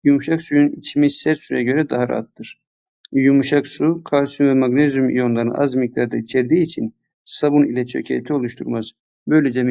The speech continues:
yıkama sırasında sabunun görevini engellemez. Aşağıda verilen ifadelerden hangisi yanlıştır?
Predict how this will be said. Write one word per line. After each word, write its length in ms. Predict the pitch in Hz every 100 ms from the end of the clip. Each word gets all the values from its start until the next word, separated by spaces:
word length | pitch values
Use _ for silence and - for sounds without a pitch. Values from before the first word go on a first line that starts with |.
| 120
yıkama 400 | 135 127 135 131
sırasında 400 | 123 123 117 151
sabunun 420 | 156 143 123 123
görevini 380 | 120 120 120 160
engellemez. 720 | 160 135 123 117 110 104 - - _ _ _ _ _ -
Aşağıda 440 | - 165 156 165
verilen 240 | 147 135
ifadelerden 640 | 135 139 139 131 127 127 123
hangisi 760 | 120 147 135 120 - 160 170 _ _ _ -
yanlıştır? 640 | 156 131 113 - - -